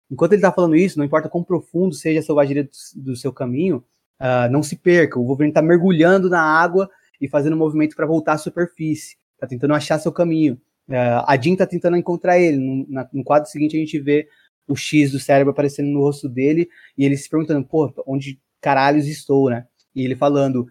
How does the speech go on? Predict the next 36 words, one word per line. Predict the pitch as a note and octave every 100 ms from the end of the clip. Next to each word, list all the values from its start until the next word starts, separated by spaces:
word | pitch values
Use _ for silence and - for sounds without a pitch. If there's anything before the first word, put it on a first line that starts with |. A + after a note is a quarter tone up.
| _ -
"Ah, | C3 C3
eu |
preciso | C3+ D3 D#3 D#3
encontrar | E3+ E3 D#3 D3+ D3+ E3 - - -
a | -
costa." | - D#3+ D#3 - B2
E |
ele | B2
tá | C#3+
indo | D3+
pra | D3+
uma | F3
costa, | - D#3+ E3+ E3+ F#3 F3+ _ _ -
ah, | C#3+ C3+ B2+ A#2+ A#2+
aleatória | D#3 D3+ D#3 D3 D3
ali, | C#3+
só | -
que | E3
na | F3
real | E3+ D#3+ E3+
ele | E3+
tá | E3+
precisando | F3+ - E3+
encontrar | E3+ E3+ E3
outra | F3 G#3+ G3+
ilha, | C#3+ B2 A#2+
né? | B2+
Que | B2+ C3
é | B2+ C3
outra | C#3+ E3 D#3
terra | D3+ C#3+ C#3
firme, | B2+ A#2
que | C3
é |
Krakoa, | - F#3 - F3 E3 B2
e | A#2+ A#2